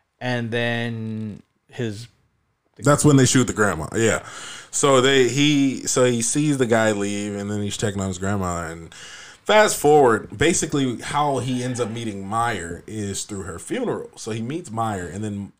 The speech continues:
Speaker 2: from there, him and Meyer kinda go on this, um, let's
Speaker 1: Journey.
Speaker 2: say ca-, cat mouse journey. So
Speaker 1: <laughs>
Speaker 2: Meyer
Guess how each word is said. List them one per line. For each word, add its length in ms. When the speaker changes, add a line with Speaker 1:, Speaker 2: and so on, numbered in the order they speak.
Speaker 2:
from 200
there, 360
him 240
and 140
Meyer 400
kinda 260
go 220
on 160
this, 280
um, 840
let's 140
Speaker 1:
Journey. 160
Speaker 2:
say 60
ca-, 420
cat 360
mouse 380
journey. 360
So 360
Speaker 1:
<laughs> 200
Speaker 2:
Meyer 600